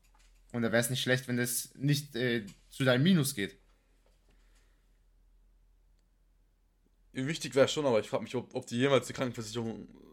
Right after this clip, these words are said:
Speaker 2: sowas machen würden.
Speaker 1: Dagegen hätte ich auf jeden Fall nix. Und halt, die Leute müssen besser bezahlt werden. Weil U F C wird sich auch größer anfühlen, weil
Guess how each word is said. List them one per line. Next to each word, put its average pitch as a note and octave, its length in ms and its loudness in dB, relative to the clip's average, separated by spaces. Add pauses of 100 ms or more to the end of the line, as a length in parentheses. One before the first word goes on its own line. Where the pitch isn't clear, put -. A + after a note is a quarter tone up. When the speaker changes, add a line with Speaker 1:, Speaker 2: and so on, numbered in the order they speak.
(120)
Speaker 2:
sowas A2 300 2
machen A2+ 260 -4
würden. G2 320 -10 (720)
Speaker 1:
Dagegen A#2+ 320 -2
hätte B2+ 100 -6
ich G#2+ 100 -14
auf - 40 -20
jeden G2+ 120 -8
Fall G2+ 140 -10
nix. - 320 -10 (840)
Und C3+ 220 0
halt, A2+ 380 2 (100)
die A2 60 -18
Leute B2+ 220 2
müssen A#2+ 240 -2
besser B2 180 0
bezahlt B2 460 0
werden. F2+ 260 -4 (920)
Weil G#2+ 360 2
U C3 180 2
F C3 80 4
C D3 220 0
wird D3 140 2
sich C3 120 0
auch - 120 -2
größer D#3 340 2
anfühlen, A#2+ 360 -2
weil B2 160 4